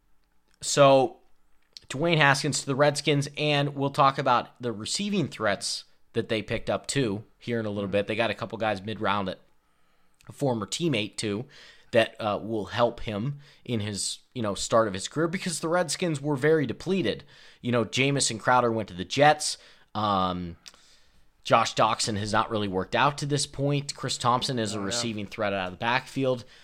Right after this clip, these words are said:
Speaker 1: Now they have some weapons that we'll talk about, uh, that will help Dwayne Haskins early in his career.
Speaker 2: Could be nice landing spots, too.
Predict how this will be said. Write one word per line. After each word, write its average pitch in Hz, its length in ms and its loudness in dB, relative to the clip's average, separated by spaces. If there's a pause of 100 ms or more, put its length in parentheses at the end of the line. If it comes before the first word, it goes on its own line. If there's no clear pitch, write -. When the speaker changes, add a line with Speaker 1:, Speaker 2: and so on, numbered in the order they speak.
(160)
Speaker 1:
Now 135 300 4
they 240 160 8
have 196 200 6
some 143 200 2
weapons 123 560 2
that 110 140 -2
we'll 107 140 -6
talk 120 300 2
about, 98 440 2
uh, 95 300 -2 (160)
that 104 180 -4
will 104 120 -6
help 175 320 -4
Dwayne 110 260 -4
Haskins 98 480 -4
early 101 320 -6
in 92 60 -6
his 85 140 -10
career. 107 520 -6 (880)
Speaker 2:
Could 160 160 -10
be 170 120 -8
nice 170 280 -6
landing 170 280 -8
spots, - 360 -14
too. 127 180 -12